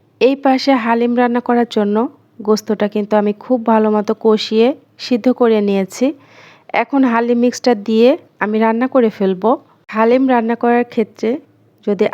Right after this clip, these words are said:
আলাদা করে একটু বাগার দেওয়া হয় তাহলে কিন্তু এটা খেতেও ভালো লাগে, আবার এর ঘ্রাণটাও সুন্দর আসে। আমি সরিষার তেলের মধ্যে একটু জিরা, কয়েকটা শুকনো মরিচ আর রসুনের কোয়া থেতো করে দিয়েছিলাম,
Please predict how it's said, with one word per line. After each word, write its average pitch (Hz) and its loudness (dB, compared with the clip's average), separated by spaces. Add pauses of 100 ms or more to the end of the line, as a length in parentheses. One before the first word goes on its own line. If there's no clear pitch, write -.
আলাদা 220 -2 (120)
করে 214 0 (380)
একটু 214 -4 (120)
বাগার 208 0 (100)
দেওয়া 208 2
হয় 196 -4 (480)
তাহলে 196 -2
কিন্তু 196 -8
এটা 208 -4
খেতেও 220 -2
ভালো 214 -4 (100)
লাগে, 214 -2 (280)
আবার 196 -2
এর 196 -2
ঘ্রাণটাও 190 -4
সুন্দর 226 -2 (120)
আসে। 220 -6 (680)
আমি 233 -4
সরিষার 247 0
তেলের 226 0
মধ্যে 202 -4 (340)
একটু 220 -6 (140)
জিরা, 202 0 (220)
কয়েকটা 208 -2
শুকনো 240 -6
মরিচ 226 -2 (180)
আর 196 0
রসুনের 208 -2
কোয়া 208 0
থেতো 226 -8
করে 202 -2
দিয়েছিলাম, 190 -4